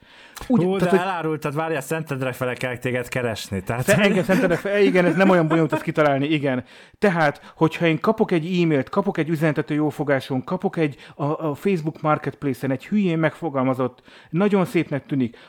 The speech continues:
Speaker 1: az vajon azért, mert át akarnak venni, verni, vagy tényleg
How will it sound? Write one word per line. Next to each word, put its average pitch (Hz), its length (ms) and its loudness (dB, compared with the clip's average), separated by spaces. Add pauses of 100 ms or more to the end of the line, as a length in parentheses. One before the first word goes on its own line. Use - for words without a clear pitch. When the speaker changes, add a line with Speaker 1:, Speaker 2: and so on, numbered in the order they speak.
Speaker 1:
az 156 360 -2
vajon 165 340 0
azért, 202 380 0
mert 139 140 2
át 180 140 -2
akarnak 143 340 -2
venni, 151 380 0 (240)
verni, 165 440 0 (140)
vagy 170 120 -2
tényleg 147 580 2